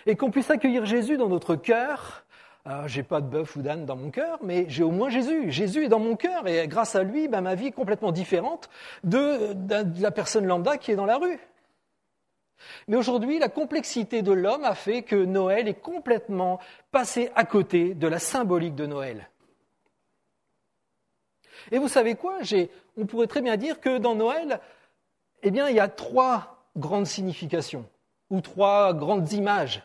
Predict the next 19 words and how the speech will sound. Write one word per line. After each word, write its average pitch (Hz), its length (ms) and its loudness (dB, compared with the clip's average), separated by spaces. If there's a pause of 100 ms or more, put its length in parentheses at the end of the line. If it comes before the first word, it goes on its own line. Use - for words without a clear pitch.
de 147 100 -6
Noël. 151 460 -6 (880)
Aujourd'hui, 226 640 4
eh 175 80 2
bien, 233 340 0 (340)
euh, 165 200 6 (960)
la 180 100 -2
première 269 240 0
des 226 100 2
choses, 294 240 -4
c'est 226 140 -4
ça. - 460 -2 (1300)
C'est 247 160 0
le 226 100 2
petit 254 220 0
Jésus 202 260 0
dans 202 100 2
la 151 140 2
crèche. - 480 -14